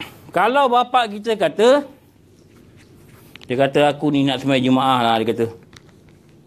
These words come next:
Kita datang tengok dia tengah hari. Dia dah terlentang. "Aku ni nak sembahyang jemaah. Engkau jadi imam?" Ha.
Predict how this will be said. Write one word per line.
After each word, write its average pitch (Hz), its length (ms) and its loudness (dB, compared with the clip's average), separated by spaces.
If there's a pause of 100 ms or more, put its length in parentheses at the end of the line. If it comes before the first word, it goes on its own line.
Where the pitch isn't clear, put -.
Kita 127 220 -2
datang 123 240 -4
tengok 123 240 -4
dia 127 100 -2
tengah 123 160 -4
hari. 113 300 -4 (1120)
Dia 131 220 -2
dah 135 100 0
terlentang. 131 720 -2 (1500)
"Aku 110 300 -6
ni 139 100 0
nak 131 160 -2
sembahyang 131 300 -4
jemaah. 127 260 -2 (320)
Engkau 147 240 0
jadi 143 220 0
imam?" 185 420 0 (400)
Ha. 80 380 -10